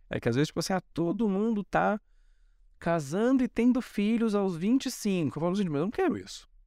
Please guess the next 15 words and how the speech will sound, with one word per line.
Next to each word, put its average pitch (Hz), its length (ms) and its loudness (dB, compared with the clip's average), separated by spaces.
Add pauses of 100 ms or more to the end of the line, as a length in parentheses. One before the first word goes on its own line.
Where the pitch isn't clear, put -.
(480)
"Ah, 226 100 0
mas 240 140 0
é 233 40 0
que - 120 -6
todos 247 260 0
os - 20 2
amigos 233 200 2
estão 226 180 -4
casando." 208 400 -2
Tá, 156 220 0
gente, 98 260 -2
desejo 104 400 0
felicidade 110 840 0
a 262 40 0
eles. 135 540 -2